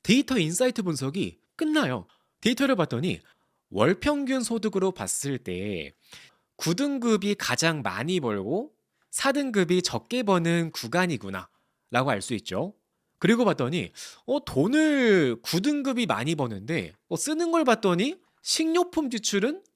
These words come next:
오 등급과 육 등급에 있는 구간에서 더 많이 쓰네요 라고 인사이트를 알아서 분석해줘요. 그쵸?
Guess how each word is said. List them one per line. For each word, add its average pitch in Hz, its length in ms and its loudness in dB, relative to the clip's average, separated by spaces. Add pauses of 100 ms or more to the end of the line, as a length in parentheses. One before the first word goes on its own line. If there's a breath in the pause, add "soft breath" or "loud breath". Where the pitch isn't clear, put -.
(240)
오 131 220 2
등급과 254 720 0
육 131 240 -4
등급에 240 580 2
있는 165 340 -2
구간에서 127 680 -4 (240 soft breath)
더 156 100 -4
많이 233 380 2
쓰네요 185 800 2 (560)
라고 160 260 2
인사이트를 247 720 2 (140)
알아서 285 580 2
분석해줘요. 139 640 -8 (540)
그쵸? - 360 -6